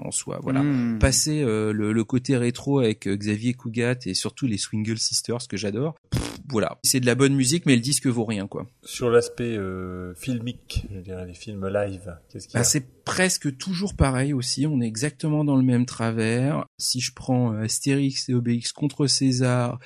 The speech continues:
Speaker 1: aux Jeux Olympiques ou au service, euh, de Sa Majesté, on a de la musique qui est de temps en temps un peu mélodique, donc qui survit sur disque, mais la majorité des disques, c'est plutôt de la musique qui n'a pas d'intérêt sans le support de l'image.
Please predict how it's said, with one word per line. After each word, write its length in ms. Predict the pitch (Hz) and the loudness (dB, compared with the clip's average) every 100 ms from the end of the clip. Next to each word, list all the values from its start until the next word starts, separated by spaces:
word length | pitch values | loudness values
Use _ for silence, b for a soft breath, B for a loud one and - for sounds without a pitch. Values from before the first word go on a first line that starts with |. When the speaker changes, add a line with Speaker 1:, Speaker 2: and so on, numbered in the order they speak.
| B | B
Speaker 1:
aux 100 | 160 | 6
Jeux 300 | 147 160 147 | 8 6 8
Olympiques 640 | 147 143 143 131 147 143 - - | 6 6 4 2 -4 -4 -6 -4
ou 140 | 113 | 0
au 40 | 127 | 2
service, 680 | 127 147 127 131 127 - | 2 0 0 0 -2 -4
euh, 160 | 98 101 | -2 -2
de 140 | 107 | 0
Sa 180 | 110 123 | 0 0
Majesté, 640 | 113 110 110 - - 127 151 - | 0 0 -2 -2 0 0 0 -2
on 80 | 110 | -2
a 100 | 107 | -2
de 120 | 113 | 2
la 100 | 127 | 4
musique 500 | 147 139 127 135 131 | 4 2 -2 -4 -8
qui 300 | - - 123 | -12 -2 0
est 280 | 120 117 - - | 2 0 -4 -10
de 140 | 117 123 | -4 -4
temps 320 | 127 143 127 | 0 -2 2
en 100 | 135 | 0
temps 480 | 131 139 131 131 123 | 0 2 4 2 0
un 120 | 120 113 | -4 4
peu 160 | 139 | 6
mélodique, 500 | 139 131 127 127 131 | 6 6 4 2 -2
donc 220 | 117 107 - - | -2 -2 -4 -8
qui 140 | 123 | 0
survit 440 | - 147 135 143 | 2 2 0 -2
sur 260 | 127 123 113 | -4 -4 -6
disque, 320 | 113 147 - - | -4 -4 -4 -4
mais 140 | 101 | -4
la 100 | 101 | -2
majorité 720 | 104 123 120 123 117 - 117 | 0 0 2 -2 -2 -4 -6
des 160 | 107 98 | -4 -6
disques, 380 | 113 131 - 104 | -6 -6 -4 -6
c'est 300 | 98 - 90 | -4 -4 -6
plutôt 420 | 95 - 107 - 123 | -8 -10 -8 -2 0
de 80 | |
la 100 | 107 | 0
musique 400 | 98 104 110 120 - | 0 -4 -4 -8 -10
qui 220 | - 101 | -10 -6
n'a 140 | 98 | -6
pas 140 | - 117 | -2 0
d'intérêt 380 | 110 - 101 104 | 0 -2 -4 -4
sans 180 | - | -4
le 80 | 101 | -2
support 320 | - 101 104 | -4 -4 -4
de 120 | 101 101 | -2 -2
l'image. 580 | 98 104 113 139 120 | 0 2 2 2 0